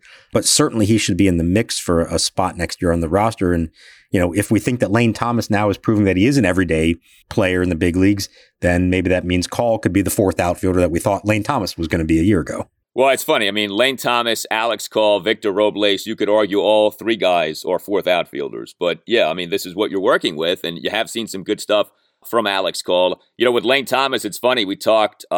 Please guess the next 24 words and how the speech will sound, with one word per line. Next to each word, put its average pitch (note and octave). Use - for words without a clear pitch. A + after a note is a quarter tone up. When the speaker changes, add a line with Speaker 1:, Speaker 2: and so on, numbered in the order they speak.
Speaker 2:
off G2+
the F#2+
game F#2+
last F#2
Sunday F2
of E2
Davey F#2+
Martinez F2
basically F2
waving E2+
the D#2
white E2
flag E2
and D#2
not E2+
having E2+
Lane E2
in D2
the D2
lineup E2
to D2+
face F2+
Sandy D2+
Alcantara. C#2+